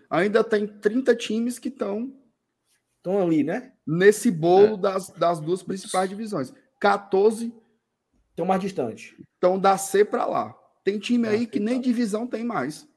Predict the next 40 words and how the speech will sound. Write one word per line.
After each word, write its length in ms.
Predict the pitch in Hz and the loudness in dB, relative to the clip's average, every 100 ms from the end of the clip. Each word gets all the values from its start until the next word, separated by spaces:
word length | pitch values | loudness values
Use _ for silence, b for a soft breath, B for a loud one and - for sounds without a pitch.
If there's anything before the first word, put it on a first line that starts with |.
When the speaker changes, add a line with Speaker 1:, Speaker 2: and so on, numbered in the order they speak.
| _ _ b b - | _ _ b b -8
Speaker 2:
Isso. 360 | 123 110 - | -8 -6 -2
Speaker 3:
É, 40 | 339 | 0
irmão, 140 | 208 | 0
Paraná, 380 | - 160 220 202 | 6 6 6 2
Speaker 2:
Paraná 240 | 175 180 175 | 2 0 0
Speaker 3:
pô. 60 | |
Speaker 2:
é 120 | 226 247 | 0 0
desses, 380 | 190 151 151 | -2 -6 -10
né? 180 | 147 247 - _ _ _ _ _ _ _ _ - | -12 -14 -18 _ _ _ _ _ _ _ _ -10
Speaker 1:
O 40 | |
Santa 280 | - 185 202 | -4 -2 -2
Cruz 180 | 202 175 | -4 -4
ano 140 | 190 | -4
que 80 | 247 | -4
vem. 340 | 359 359 190 - 233 _ _ _ _ _ _ _ _ _ _ _ _ _ _ _ _ - | -4 -4 -8 -14 _ _ _ _ _ _ _ _ _ _ _ _ _ _ _ _ _ -10
Speaker 3:
Uhum. 340 | 117 107 123 139 _ _ _ _ _ _ | -8 -8 -12 -16 _ _ _ _ _ _
Não 100 | - | -2
Speaker 2:
Dos 60 | 240 | 0
Speaker 3:
tem 60 | 262 | 4
Speaker 2:
que 40 | |
Speaker 3:
calendário. 380 | 302 311 302 269 | 4 4 2 0
Speaker 2:
estão 120 | 277 | 0
na 60 | 254 | -4
Série 460 | - 247 247 214 | -2 -4 -2 -2
A, 320 | 160 147 170 - | -2 -2 -6 -10
ó, 160 | 131 - | -16 -10
aí 240 | 143 160 208 | -2 0 0
o 100 | 175 | 2
Gerson 280 | 156 190 | 2 2
agora 140 | 180 175 | 0 -2
trouxe 160 | 190 190 | -4 -6
uma 80 | |
boa 200 | 165 190 | -6 -6
pauta. 400 | 185 104 98 - - | -6 -10 -12 -16 -12
Dos 220 | 123 220 | -6 -4
que 100 | 226 | -2
estão 300 | 233 - 247 | -4 -2 -4
na 120 | 247 240 | -2 -2
Série 380 | 226 208 196 | -2 -2 -2
A, 240 | 127 120 | -4 -4